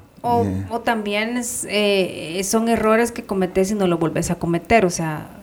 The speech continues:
Speaker 1: son parte de la vida, cometer errores, todo lo cometemos.
Speaker 2: Pues, yo no siento que haya sido un error el haberme casado la primera vez, yo siento que me casé enamorado, pues, o sea, simple y sencillamente,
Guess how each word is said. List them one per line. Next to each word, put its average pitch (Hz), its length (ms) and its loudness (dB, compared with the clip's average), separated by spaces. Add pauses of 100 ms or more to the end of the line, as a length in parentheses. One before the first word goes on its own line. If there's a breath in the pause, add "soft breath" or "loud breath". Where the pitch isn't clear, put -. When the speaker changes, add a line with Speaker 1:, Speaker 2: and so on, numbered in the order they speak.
(160)
Speaker 1:
son 190 220 -8
parte 190 320 0
de 190 80 4
la 196 180 4
vida, 208 360 2
cometer 180 420 -2
errores, 190 640 -4
todo 226 240 4
lo 220 180 -2
cometemos. - 800 -10
Speaker 2:
Pues, 175 400 6 (180)
yo 202 160 2
no 233 180 2
siento 202 460 -2
que 180 100 0
haya 170 140 4
sido 175 240 0
un 180 140 2
error 139 400 2
el 151 100 2
haberme 117 360 2
casado 120 600 2
la 117 160 2
primera 101 320 -2
vez, 127 200 4
yo 117 160 0
siento 123 320 0
que 127 80 -4
me 104 120 0
casé - 280 -6
enamorado, 151 640 2
pues, 156 200 -2
o 117 80 -4
sea, 120 240 0
simple 120 300 -4
y 123 40 -2
sencillamente, 123 840 2